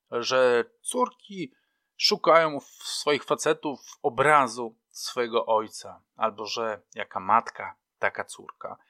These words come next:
Ale my nie udamy się w tym kierunku, zwłaszcza że Angelika i Cezary wydawali się dobraną parą. Owszem, zdarzało im się pokłócić,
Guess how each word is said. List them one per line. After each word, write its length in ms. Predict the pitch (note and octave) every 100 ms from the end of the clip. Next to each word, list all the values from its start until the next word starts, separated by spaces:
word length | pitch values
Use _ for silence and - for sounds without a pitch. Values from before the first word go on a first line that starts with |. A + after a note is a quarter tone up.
| _ _ _ _ _ -
Ale 240 | C#3+ G3+
my 460 | D#3 D3+ D#3+ G3 F#3
nie 200 | E3 E3
udamy 440 | D3+ C#3+ D3 C#3+
się 280 | - C#3+ C3+
w 100 | -
tym 360 | - A#2 A2+ -
kierunku, 720 | _ A#2+ A#2 A#2+ G#2+ - G#2 G#2 _ _ _ C3+
zwłaszcza 520 | C#3+ B2 C#3 D#3 - C#3+
że 140 | C3
Angelika 460 | B2+ A2+ B2+ D3+ -
i 80 |
Cezary 520 | - B2 A#2 G#3 A3 F3
wydawali 480 | G#3 E3+ B2 C#3+
się 280 | D#3+ - F3 - _ _ _ _
dobraną 640 | B2+ A#2+ F3+ A#2+ F#2 F2+ F#2 -
parą. 380 | E2 D2 E2 D#2 _ _ _ _
Owszem, 540 | C3 A#2 - C3 E3+ -
zdarzało 580 | B2+ A#2+ C#3+ C3+ A#2 G2+
im 120 | G#2+
się 140 | -
pokłócić, 720 | - - - A3 A3 G#3+ -